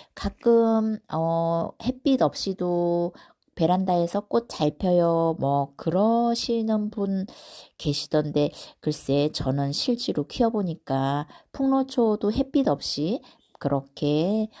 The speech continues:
어, 베란다에서 꽃 피우기는 쉽지 않은 것 같던데요, 저는. 햇빛은 없으면서 따뜻하다 그러면은 웃자라기가 쉽고요.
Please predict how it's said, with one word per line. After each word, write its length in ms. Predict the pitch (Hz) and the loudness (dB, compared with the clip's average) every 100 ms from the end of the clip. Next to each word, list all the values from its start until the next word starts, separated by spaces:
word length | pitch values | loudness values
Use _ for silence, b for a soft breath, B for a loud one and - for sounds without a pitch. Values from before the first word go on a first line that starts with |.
| B - | B -10
어, 120 | 147 | -6
베란다에서 760 | 156 156 156 151 139 135 170 | -2 0 0 -2 0 -2 -4
꽃 220 | - 269 - | -4 -4 -2
피우기는 440 | 226 196 143 151 | -2 -2 -4 -4
쉽지 380 | - - - 226 | -4 -6 -4 -6
않은 260 | - 139 175 | -2 -2 0
것 120 | 185 | -2
같던데요, 600 | 135 - 143 127 127 131 | -2 -4 -4 -2 -2 -4
저는. 480 | - 127 120 127 240 - _ _ _ _ _ _ _ _ _ 254 | -4 -4 -4 -4 -6 -10 _ _ _ _ _ _ _ _ _ -4
햇빛은 760 | 254 302 311 - 247 240 233 - | 0 0 0 0 2 2 0 -2
없으면서 1120 | 143 - 202 190 185 185 226 226 226 226 233 | -6 -2 0 0 0 -2 0 2 2 0 0
따뜻하다 800 | - 254 262 262 240 214 196 190 190 | -2 0 -2 -2 -4 -2 0 0 -2
그러면은 640 | 170 151 151 147 147 147 - B B B - | -2 -2 -2 -2 -2 -4 -8 B B B -4
웃자라기가 1000 | 160 160 151 143 139 139 135 135 135 139 | -2 0 2 0 -4 -4 -2 -2 -4 -6
쉽고요. 880 | - - - 151 135 131 139 127 | -8 -8 -4 -2 -2 -2 -2 -4